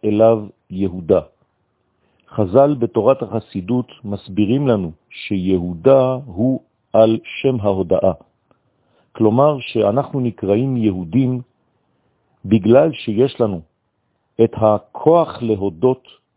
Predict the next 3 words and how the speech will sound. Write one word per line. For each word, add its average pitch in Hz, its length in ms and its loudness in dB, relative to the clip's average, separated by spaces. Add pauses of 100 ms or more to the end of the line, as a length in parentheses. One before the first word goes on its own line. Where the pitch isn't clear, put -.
(720)
להודות 117 560 4
לשם 131 340 -2
יתברך 104 680 0